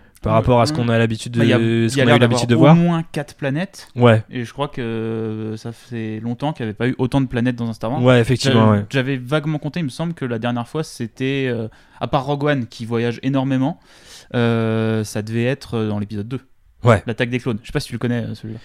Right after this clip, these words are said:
Speaker 1: Ah, si, si, je le connais. Malheureusement, je ne le connais que trop.
Speaker 2: Mm.
Speaker 1: Euh, ok, effectivement. Et donc, euh, du coup, euh,
Speaker 2: Mais pour, pour vrai,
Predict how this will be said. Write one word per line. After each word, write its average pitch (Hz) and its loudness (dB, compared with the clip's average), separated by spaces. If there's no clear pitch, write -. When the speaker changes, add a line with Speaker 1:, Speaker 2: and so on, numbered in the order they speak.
Speaker 1:
Ah, 107 2
si, - -6
si, 107 -4
je - -8
le 90 -8
connais. 107 0
Malheureusement, 107 0
je 101 -2
ne 107 0
le 107 2
connais 110 2
que 110 0
trop. - 0
Speaker 2:
Mm. 147 -2
Speaker 1:
Euh, 120 8
ok, 143 4
effectivement. 156 2
Et 127 4
donc, 147 0
euh, 120 4
du 120 -4
coup, 180 6
euh, 120 8
Speaker 2:
Mais 113 2
pour, 131 -2
pour 151 -8
vrai, 165 -4